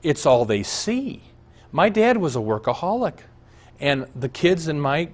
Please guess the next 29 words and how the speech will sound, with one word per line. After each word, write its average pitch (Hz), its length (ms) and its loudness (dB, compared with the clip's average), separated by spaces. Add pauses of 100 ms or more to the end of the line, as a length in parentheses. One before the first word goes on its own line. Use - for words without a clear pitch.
family 143 400 0
growing 147 280 -2
up, 160 200 -2
we 208 160 0
suffered 220 520 0
because 127 320 -2
of 127 140 -4
Dad's 135 380 2 (260)
workaholism. 165 1080 0 (340)
<laughs> - 100 -16 (360)
And 160 160 0
why 214 160 8
is 254 160 6
it 165 140 2
that 135 120 -2
some 139 320 2
men 127 300 0
die 156 320 6
within 135 320 -2
a 123 40 2
year 139 220 2
of 147 140 2
retirement? 170 560 0 (200)
'Cause 180 220 6
their 170 220 10
life 185 480 6
is 143 180 2
their 151 160 4
job. 156 540 0